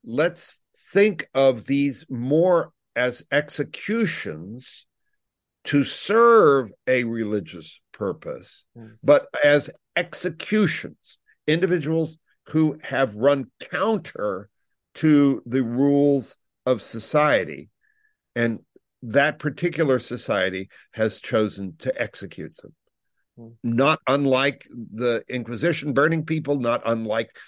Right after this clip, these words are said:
Speaker 1: uh, the Scottish leaders being beheaded and disemboweled by, by British
Speaker 2: Hmm.
Speaker 1: troops,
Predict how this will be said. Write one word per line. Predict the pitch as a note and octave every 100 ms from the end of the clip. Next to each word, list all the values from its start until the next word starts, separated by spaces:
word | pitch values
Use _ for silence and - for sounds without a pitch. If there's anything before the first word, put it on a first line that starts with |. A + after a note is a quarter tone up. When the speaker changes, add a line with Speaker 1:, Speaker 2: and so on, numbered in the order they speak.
| - -
Speaker 1:
uh, | A#2 A2+ A2+ A2
the | B2+
Scottish | B2 - C3+ C#3+ -
leaders | B2+ C#3+ C#3 C#3+ G2+
being | G2+ C3+ B2+ C3 A2
beheaded | F#2 B2 G#2+ C3 C#3+ A2+
and | A#2+
disemboweled | A2 C3+ B2 A2+ A#2 B2 B2+ G#2
by, | B2 A2+ A#2
by | G#2+ - G2+
British | A#2+ C3+ A#2+
Speaker 2:
Hmm. | A2+
Speaker 1:
troops, | C3+ C#3 -